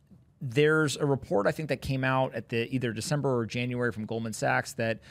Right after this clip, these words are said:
um, all of the folks in Miami were running around and celebrating, saying, "Hey, every other housing market in America is gonna go <laughs> down except for Miami," according to Goldman Sachs.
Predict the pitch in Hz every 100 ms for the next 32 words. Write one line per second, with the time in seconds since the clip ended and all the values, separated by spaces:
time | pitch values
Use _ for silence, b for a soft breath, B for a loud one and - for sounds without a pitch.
0 | b b 113 107 104 107 - 143 135 120
1 | 123 - 127 - 113 113 120 117 110 110
2 | 117 117 113 113 110 107 131 123 113 113
3 | 110 107 120 113 110 165 139 - B -
4 | 156 165 151 139 147 139 131 127 135 120
5 | 123 117 131 120 127 113 127 117 123 113
6 | 135 113 - 107 - 139 - 113 110 120
7 | 110 107 - 113 110 101 107 101 - 123
8 | 104 95